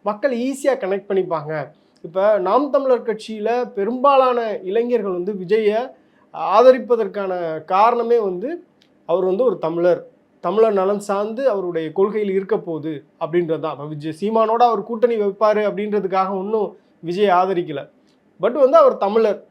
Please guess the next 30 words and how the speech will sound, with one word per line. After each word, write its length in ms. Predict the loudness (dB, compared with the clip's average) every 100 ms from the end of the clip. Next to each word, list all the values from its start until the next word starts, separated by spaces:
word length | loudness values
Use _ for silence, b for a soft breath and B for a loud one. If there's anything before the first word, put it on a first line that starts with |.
| -12
இந்த 200 | -4 2
மாதிரி 280 | 4 6 6
ஒரு 160 | 4
நபர் 260 | 4 2 2
வந்து 200 | 0 0
இளைஞர்களை 760 | 4 4 6 4 4 0 -2
புல் 200 | -4 -2
ஆஃப் 200 | -2 -2
பண்றதுக்கான 420 | -4 -6 -6 -6 -8
சக்தியோட 480 | -10 -10 -4 -2
இருக்கக்கூடிய 520 | 0 -2 -4 -8 -4 -2
ஒரு 80 |
நபர், 360 | -2 -6 -8 -12 _ b b
அவர் 220 | 4 6
வந்தா 240 | 6 2 0
நல்லது 500 | 0 -2 -2 -4 -6
அப்படின்ற 500 | -6 -4 -4 -4 -4
ஒரு 160 | -2 2
இயல்பான 460 | 6 6 6 4 4
எண்ணம்ன்றது 720 | 2 -2 -6 -6 -6 -4 -2 -2
அவங்கள்ட்ட 380 | -2 -4 -4 -4
இருக்கு. 340 | -4 -4 -8 _ -10
அதனால 320 | -6 -2 0
தான் 100 | 2
இன்னைக்கு 400 | 0 -2 -6 -8 -12 _ -2
பெரியார் 360 | 4 6 6
சிலைக்கு 300 | 4 -2 -4
போய் 200 | 0 2
அவர் 180 | 2 2
வந்து, 520 | -2 0 0 0 -2